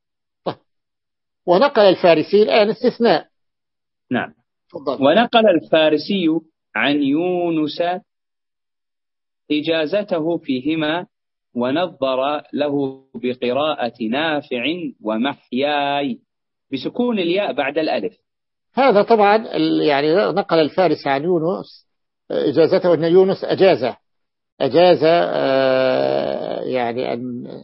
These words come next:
Speaker 1: تدخل نون التوكيد ال-، الخفيفة، نون التوكيد ال-، ال-، الخفيفة على الفعل المضارع المسند إلى ألف الاثنين، ونظر له يعني استدل به، استدل عليه بقراءة نافع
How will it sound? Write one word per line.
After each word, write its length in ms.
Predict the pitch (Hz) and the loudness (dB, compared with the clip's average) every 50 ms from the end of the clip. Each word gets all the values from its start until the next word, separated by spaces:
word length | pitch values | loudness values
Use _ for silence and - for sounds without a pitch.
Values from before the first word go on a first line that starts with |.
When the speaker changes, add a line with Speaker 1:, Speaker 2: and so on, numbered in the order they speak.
| - - - - | -20 -14 -4 -4
Speaker 1:
تدخل 600 | 165 160 - - - - 139 131 120 113 113 - - - | -2 -2 -4 -6 -6 -4 -4 -2 -2 -4 -6 -10 -14 -16
نون 460 | 120 117 127 147 156 151 147 131 123 | -14 -8 -4 -2 -2 -2 -2 -4 -8
التوكيد 720 | 117 - _ - 127 120 110 104 - - 147 147 135 123 110 - - - | -10 -12 _ -8 -6 -6 -6 -8 -10 -6 -4 -4 -4 -4 -8 -10 -12 -12
ال-، 840 | 123 117 113 113 113 110 110 113 110 - - 113 113 120 120 120 117 113 _ _ _ _ _ _ _ _ - | -10 -10 -10 -10 -10 -10 -10 -10 -10 -10 -10 -12 -12 -14 -14 -16 -18 -20 _ _ _ _ _ _ _ _ -14
الخفيفة، 880 | 117 113 113 113 110 - - - 120 - - 165 175 - - 165 190 220 - _ _ _ _ _ _ - | -12 -10 -10 -10 -12 -12 -12 -12 -8 -2 0 0 0 2 0 0 0 -2 -6 _ _ _ _ _ _ -12
نون 120 | 139 143 135 | -8 -8 -8
التوكيد 460 | 127 - 135 123 - - 143 139 120 | -6 -6 -6 -8 -6 -6 -6 -6 -4
ال-، 160 | 127 120 120 | -4 -6 -6
ال-، 180 | 127 123 120 123 | -6 -8 -8 -8
الخفيفة 800 | 127 131 127 - - 123 - - 156 156 156 175 196 214 220 - _ _ _ _ _ _ - | -10 -10 -10 -10 -10 -10 -6 -4 -6 -4 -2 -2 -2 -2 -4 -6 _ _ _ _ _ _ -4
على 520 | 113 131 151 151 156 160 165 - - - | -2 0 2 4 4 4 2 0 -2 -6
الفعل 480 | - 127 117 113 - 165 156 147 135 123 | -8 -8 -8 -6 -4 -2 -2 -2 -2 -4
المضارع 520 | 120 117 120 120 117 135 143 151 151 147 | -6 -8 -8 -6 -4 -2 -2 -2 -2 -4
المسند 360 | 131 113 131 143 - - 131 117 | -6 -6 -10 -12 -10 -10 -8 -6
إلى 180 | 120 120 139 | -4 -4 -4
ألف 180 | 139 139 - - | -4 -4 -6 -6
الاثنين، 480 | 156 135 - - 165 156 139 131 131 _ _ _ _ _ _ _ - | -10 -10 -6 -4 -4 -4 -4 -6 -8 _ _ _ _ _ _ _ 0
ونظر 440 | 147 160 214 202 175 214 208 196 | 4 4 4 6 6 6 6 6
له 200 | 202 220 180 190 | 6 4 4 2
يعني 120 | 190 165 165 | 2 0 -2
استدل 560 | - - 185 170 147 202 220 220 214 196 170 | -2 0 2 4 4 4 4 4 4 4 6
به، 420 | 143 190 156 147 151 156 180 196 - _ _ _ _ _ | 6 6 6 8 6 6 4 4 0 _ _ _ _ _
استدل 380 | - - 135 127 170 170 165 | -2 0 2 4 6 6 6
عليه 640 | 156 139 135 139 156 151 135 120 135 147 151 143 139 | 6 4 4 4 4 4 4 2 2 2 2 2 0
بقراءة 460 | - - 165 180 190 185 170 - 170 | 0 2 4 4 4 4 2 0 0
نافع 480 | 156 170 190 190 185 196 220 220 226 | 2 2 2 2 2 2 0 0 0